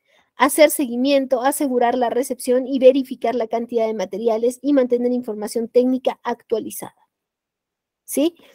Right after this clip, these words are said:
Búsqueda de productos, que viene a ser lo mismo que búsqueda de proveedores.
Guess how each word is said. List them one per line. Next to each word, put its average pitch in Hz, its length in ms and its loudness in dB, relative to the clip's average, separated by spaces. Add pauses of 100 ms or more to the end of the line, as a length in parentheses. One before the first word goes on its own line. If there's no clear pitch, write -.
Búsqueda 311 560 8
de 262 80 6
productos, 285 600 4
que 269 100 0
viene 247 220 0
a 262 40 -4
ser 262 160 -4
lo 254 120 -2
mismo 269 300 0
que 208 100 -8
búsqueda 233 460 -2
de 220 120 -2
proveedores. - 880 -6